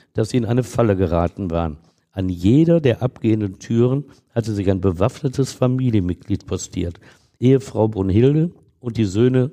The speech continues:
Karl-Heinz und Peter begannen ebenfalls zu feuern. Rötters kroch ins Bad und ließ sich von dort aus dem ersten Stock in die Tiefe fallen. Karl-Heinz Giraud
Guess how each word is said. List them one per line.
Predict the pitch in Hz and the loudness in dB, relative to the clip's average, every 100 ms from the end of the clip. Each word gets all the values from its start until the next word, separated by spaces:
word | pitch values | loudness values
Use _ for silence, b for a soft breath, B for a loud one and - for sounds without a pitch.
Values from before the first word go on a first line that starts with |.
| - | -6
Karl-Heinz | - 101 95 113 | 0 2 4 2
und | 120 104 | 0 -4
Peter | - 110 117 | -2 0 0
begannen | 107 98 104 101 | -4 0 0 2
ebenfalls | 104 117 120 - 107 107 - | 2 2 0 -4 -4 -2 -4
zu | 120 | -6
feuern. | - 104 87 80 _ b b b - | -4 -2 0 -2 _ b b b -2
Rötters | 101 123 123 120 - | -2 2 0 0 -12
kroch | - 104 135 - | -4 0 0 -2
ins | 127 - | -6 -6
Bad | - 110 123 - b b b | -2 0 0 -8 b b b
und | 113 | -6
ließ | 87 104 - | 0 2 0
sich | 104 | -4
von | - 98 | -2 -2
dort | 85 98 135 - | 2 2 2 0
aus | 104 - | -6 -2
dem | 98 | -2
ersten | 87 98 110 - 110 | 2 2 2 -6 -14
Stock | - - 90 - _ | -10 -6 -6 -8 _
in | 117 | -8
die | 107 | -8
Tiefe | - 101 92 87 | -4 -2 -2 -6
fallen. | - 82 90 - _ _ _ _ _ _ - | -8 -8 -8 -12 _ _ _ _ _ _ -4
Karl-Heinz | 98 92 101 104 107 | 2 4 2 0 -2
Giraud | 92 85 98 139 | -4 -2 0 0